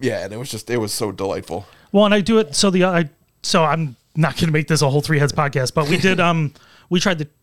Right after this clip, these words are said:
Speaker 2: the, the two kind. I hadn't had that before.
Speaker 1: Nice.
Speaker 2: And it's, like, so to the point and classic.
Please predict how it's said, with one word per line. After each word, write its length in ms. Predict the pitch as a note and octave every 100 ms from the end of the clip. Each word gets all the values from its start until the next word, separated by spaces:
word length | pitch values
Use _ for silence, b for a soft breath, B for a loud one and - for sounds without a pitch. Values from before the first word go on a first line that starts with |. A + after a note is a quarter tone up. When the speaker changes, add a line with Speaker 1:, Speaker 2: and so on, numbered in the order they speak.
| -
Speaker 2:
the, 340 | D3 C3+ C3
the 120 | A#2+ C#3
two 200 | A3+ A#3
kind. 300 | F#3+ F3+ F3+
I 80 |
hadn't 160 | D3 D#3
had 240 | - C#3
that 140 | F#3 G3+
before. 440 | A#3 A#3+ C#4 D4 _ b b b G#3
Speaker 1:
Nice. 100 | G#3+
Speaker 2:
And 100 | G3+
it's, 80 | G#3+
like, 160 | G3+
so 720 | - - G#3 G#3 G#3+ F3 D3 - -
to 140 | F#3
the 100 | D#3+
point 320 | D#3 D3+ D#3+ -
and 160 | C#3
classic. 500 | A#2+ B2 C3 B3 -